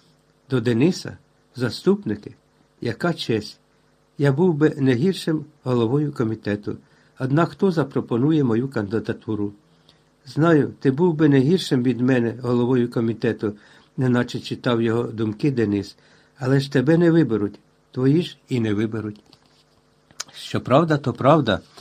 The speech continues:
Неправильну ти собі партію обрав, Жорже. Був би з нами,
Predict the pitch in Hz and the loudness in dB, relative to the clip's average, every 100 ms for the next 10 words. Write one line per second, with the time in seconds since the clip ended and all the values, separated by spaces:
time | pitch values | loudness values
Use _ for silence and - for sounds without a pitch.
0 | - - - - - 135 139 196 190 170 | -20 -20 -20 -10 0 0 4 6 6 4
1 | 151 147 147 139 151 143 131 - 127 113 | 4 0 2 0 2 2 2 2 0 0
2 | 107 113 104 - - 101 120 104 98 101 | 2 0 -2 -8 -12 -4 -2 -2 -4 -8
3 | - _ - _ - 180 202 156 127 - | -8 _ -20 _ 0 6 6 6 2 4
4 | 135 120 113 | 2 2 -2